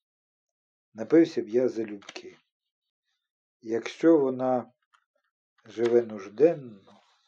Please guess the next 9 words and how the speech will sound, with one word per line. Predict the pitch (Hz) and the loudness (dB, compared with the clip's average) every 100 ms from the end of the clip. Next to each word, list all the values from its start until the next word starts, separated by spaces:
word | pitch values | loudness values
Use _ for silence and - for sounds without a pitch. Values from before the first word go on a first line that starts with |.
| _ _ _ _ _ _ _ _ _ - | _ _ _ _ _ _ _ _ _ -16
на | 107 | -14
таке | - - - - 151 147 - _ _ _ _ _ _ _ _ _ _ _ | -12 -14 -12 2 4 4 2 _ _ _ _ _ _ _ _ _ _ _
годі | - 110 139 - | -8 -2 -2 -2
сподіватися. | - _ 107 101 95 - - - _ _ _ _ _ _ - - _ _ | -8 _ -16 -14 -14 -18 -20 -20 _ _ _ _ _ _ -20 -20 _ _
А | 135 127 | -6 -6
нужденність | 123 107 110 160 190 185 180 180 - - 110 | -4 -8 4 4 4 -2 -12 -14 -16 -18 -4
я | 107 165 | 2 2
відчув | 156 123 - - 151 143 | 2 -4 -10 -8 -6 -6
одразу. | 113 110 113 123 120 107 | -8 -8 -8 -8 -14 -20